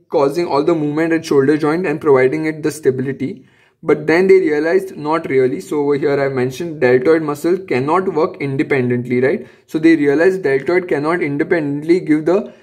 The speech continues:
stability to your shoulder joint. So then they came to the obvious rotator cuffs, which do provide lot of stability, and they combined with the deltoid can give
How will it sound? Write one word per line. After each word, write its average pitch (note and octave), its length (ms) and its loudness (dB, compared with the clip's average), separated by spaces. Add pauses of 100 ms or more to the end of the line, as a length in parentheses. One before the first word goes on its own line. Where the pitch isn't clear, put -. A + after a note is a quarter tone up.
stability D#3 680 0
to F#3 80 2
your E3+ 120 4
shoulder C#3 360 4
joint. A#2 340 -4 (160)
So - 140 -12
then E3 220 2
they F3 100 6
came E3+ 320 -2
to E3+ 80 2
the E3+ 120 2
obvious D#3 500 0
rotator C#3 440 2
cuffs, - 360 -4 (440)
which D#3+ 560 -2 (140)
do F#3+ 200 0
provide F3 360 2
lot C#3 280 0
of E3+ 140 -4
stability, D3+ 720 -4
and G3 380 -4 (320)
they E3 420 4
combined D#3+ 560 0
with F#3+ 240 2
the F3+ 100 0
deltoid D3+ 600 0
can G#3+ 380 -4 (420)
give E3+ 220 4